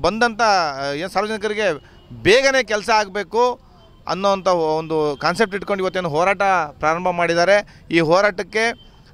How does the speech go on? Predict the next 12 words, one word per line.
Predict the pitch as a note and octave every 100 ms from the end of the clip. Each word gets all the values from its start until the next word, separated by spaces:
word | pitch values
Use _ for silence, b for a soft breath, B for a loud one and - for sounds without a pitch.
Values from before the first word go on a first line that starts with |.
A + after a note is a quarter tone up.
| C#3+
ನಮ್ಮದು | D#3+ G3+ G3 -
ಪೂರ್ತಿ | A#3 C4 G#3 A#3 C#3 -
ಕರ್ನಾಟಕ | D3+ F3 G#3+ G#3+ G#3+ G3+
ರಕ್ಷಣಾ | - G#3
ವೇದಿಕೆ, | G3+ G#3
ಕನ್ನಡ | G3+ F#3 G3
ಪರ | G3
ಸಂಘಟನೆಗಳಿಂದ | F#3+ F#3+ F#3+ F#3 F#3+ G#3+ G#3+ -
ಪೂರ್ತಿ | A3 G#3+
ಬೆಂಬಲ | G3+ F#3+ F#3+ F3+ D3 - - -
ಸೂಚಿಸ್ತಾ | F#3 G#3 F#3
ಇದ್ದೀವಿ. | F#3+ A3